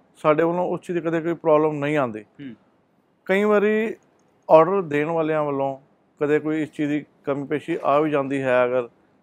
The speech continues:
Speaker 1: ਤਾਂ ਉਹ ਅਸੀਂ, ਮਤਲਬ ਸਾਡਾ ਆਪਣਾ ਪਰਸਨਲ ਫਰਜ਼ ਸਮਝ ਕੇ ਅਸੀਂ ਉਹ ਆਰਡਰ ਕਰਵਾ ਕੇ ਦਿੰਦੇ ਹਾਂ।
Speaker 2: ਆਰਡਰ ਕਰਾ ਕੇ ਦੇ ਦਿੰਦੇ ਹਾਂ ਵੀ
Speaker 1: ਬਿਲਕੁਲ,
Speaker 2: ਚਲੋ
Speaker 1: ਕਰਵਾ ਕੇ
Speaker 2: ਠੀਕ ਹੈ।
Speaker 1: ਦਿੰਦੇ ਹਾਂ। ਇੱਥੇ ਦੁਖਨਿਵਾਰਨ ਸਾਹਿਬ, ਅ, ਜਿੰਨੇ ਰੁਮਾਲਾ ਸਾਹਿਬ, ਚੰਦੋਆ ਸਾਹਿਬ ਬਣਦੇ ਨੇ, ਠੀਕ ਹੈ ਜੀ, ਕਿਉਂਕਿ ਸਾਡਾ,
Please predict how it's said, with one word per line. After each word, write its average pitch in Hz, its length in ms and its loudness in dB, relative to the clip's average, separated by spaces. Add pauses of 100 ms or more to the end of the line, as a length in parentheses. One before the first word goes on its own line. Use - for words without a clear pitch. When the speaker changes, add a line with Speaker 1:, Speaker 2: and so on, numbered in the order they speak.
(160)
Speaker 1:
ਤਾਂ 185 140 0
ਉਹ 196 420 2
ਅਸੀਂ, 180 420 2 (1300)
ਮਤਲਬ 156 200 0
ਸਾਡਾ 156 420 4
ਆਪਣਾ 165 260 2
ਪਰਸਨਲ 160 520 -4
ਫਰਜ਼ 170 360 2
ਸਮਝ 160 340 -4
ਕੇ 147 140 0
ਅਸੀਂ - 220 -8
ਉਹ 147 280 -2 (360)
ਆਰਡਰ 127 260 -4
ਕਰਵਾ 120 200 -2
ਕੇ 113 100 -8
ਦਿੰਦੇ 113 260 -8
ਹਾਂ। 127 100 -14 (120)
Speaker 2:
ਆਰਡਰ 139 220 0
ਕਰਾ 120 160 4
ਕੇ 113 120 -6
ਦੇ 104 60 -6
ਦਿੰਦੇ 98 260 -6
ਹਾਂ 120 60 0
ਵੀ - 20 -10
Speaker 1:
ਬਿਲਕੁਲ, 110 140 -10
Speaker 2:
ਚਲੋ 123 80 -2
Speaker 1:
ਕਰਵਾ 127 160 0
ਕੇ 123 100 -6
Speaker 2:
ਠੀਕ - 20 -4
ਹੈ। 135 60 -2
Speaker 1:
ਦਿੰਦੇ 147 180 4
ਹਾਂ। 151 120 -4 (260)
ਇੱਥੇ 160 280 2
ਦੁਖਨਿਵਾਰਨ 151 480 2
ਸਾਹਿਬ, 165 320 6
ਅ, 160 1080 2 (120)
ਜਿੰਨੇ 156 240 2
ਰੁਮਾਲਾ 160 240 4
ਸਾਹਿਬ, 156 300 2
ਚੰਦੋਆ 156 240 4
ਸਾਹਿਬ 160 220 2
ਬਣਦੇ 143 320 -2
ਨੇ, 147 160 -4 (600)
ਠੀਕ 147 120 -6
ਹੈ 165 80 -2
ਜੀ, 165 100 -8 (540)
ਕਿਉਂਕਿ 160 260 2
ਸਾਡਾ, 165 640 4